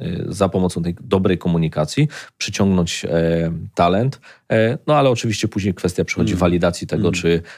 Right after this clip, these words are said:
Speaker 1: e, ten dysonans, e, jednak komunikacyjny jest, czy nie.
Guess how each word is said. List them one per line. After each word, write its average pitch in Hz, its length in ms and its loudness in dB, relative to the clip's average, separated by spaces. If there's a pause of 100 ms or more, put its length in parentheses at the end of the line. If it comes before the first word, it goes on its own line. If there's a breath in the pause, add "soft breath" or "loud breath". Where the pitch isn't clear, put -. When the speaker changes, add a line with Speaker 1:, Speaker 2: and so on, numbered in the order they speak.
(100)
Speaker 1:
e, 85 200 0
ten 92 180 2
dysonans, 87 580 0
e, - 40 -2 (560)
jednak 85 300 -2
komunikacyjny 82 720 -2
jest, 78 180 -2
czy - 140 -10
nie. - 140 -12